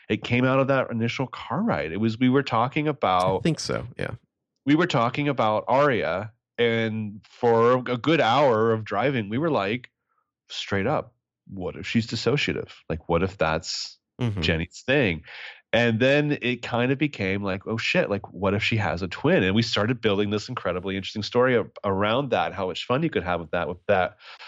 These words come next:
Speaker 1: that, you know, you think this character is acting strange and people can't trust her. And you don't realize that you're just playing into her game, and this is the reveal.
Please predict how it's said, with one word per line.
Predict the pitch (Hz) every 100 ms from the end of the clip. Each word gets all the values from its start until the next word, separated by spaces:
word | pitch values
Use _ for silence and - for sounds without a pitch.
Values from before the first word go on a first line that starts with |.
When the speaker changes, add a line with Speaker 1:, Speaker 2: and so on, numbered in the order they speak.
| - -
Speaker 1:
that, | 117 101 123
you | 127
know, | 117
you | 117
think | - 143 131
this | 139 -
character | - 120 117 117 110
is | 107 -
acting | 113 113 - 110
strange | 110 - 120 113 110 107 101
and | 92
people | 110 104
can't | - 110 107
trust | - - 110 -
her. | 113 107 107 104 - - - -
And |
you | 98
don't | 131 120
realize | 107 117 110 107
that | 92
you're | 98
just | 85 - _ _ -
playing | - 113 113
into | 104 98
her | 101
game, | 92 107 107
and | 92
this | 98
is | 90
the | 90
reveal. | 87 82 165 139 98 92